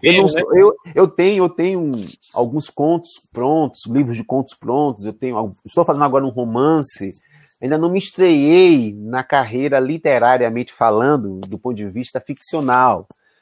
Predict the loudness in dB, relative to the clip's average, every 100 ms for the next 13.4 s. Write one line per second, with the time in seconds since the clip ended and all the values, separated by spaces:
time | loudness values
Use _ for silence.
0 | _ 0 2 4 4 4 2 0 -2 -8
1 | _ _ _ -2 -2 2 0 0 -2 0
2 | 0 2 2 2 2 4 2 4 4 4
3 | 2 -2 0 0 0 0 0 2 -2 -2
4 | -2 -4 -6 -2 -2 -2 -4 -14 -6 -6
5 | -6 _ -20 _ -2 0 0 -2 0 0
6 | 0 -2 -6 -2 -2 0 2 2 0 -10
7 | -8 -6 -6 -6 -8 -14 -4 -2 -2 -4
8 | -8 -2 0 2 0 -2 -4 -4 -4 -4
9 | -6 -6 -6 -10 -10 -10 -8 -8 -2 -2
10 | -2 -2 -2 0 0 0 0 -6 -12 _
11 | _ _ _ 0 0 0 -2 2 2 4
12 | 2 0 -2 -2 -8 _ -10 -2 0 0
13 | -4 -6 -14